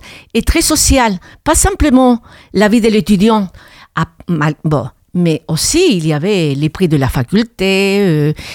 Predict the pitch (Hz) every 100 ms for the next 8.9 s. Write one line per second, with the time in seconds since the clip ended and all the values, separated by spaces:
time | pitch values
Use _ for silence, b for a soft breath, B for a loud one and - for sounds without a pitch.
0 | B - 139 135 143 170 170 180 160 165
1 | - 196 185 180 156 147 147 147 151 170
2 | 170 160 - 302 269 220 143 B B 160
3 | - - 185 180 - 170 - 165 151 147
4 | b b b b b 175 - 170 156 156
5 | 156 156 156 - 180 165 - _ - 160
6 | - 175 277 466 _ _ 147 151 143 254
7 | 381 - B B B B 151 156 - 165
8 | 160 214 - 262 165 165 170 165 180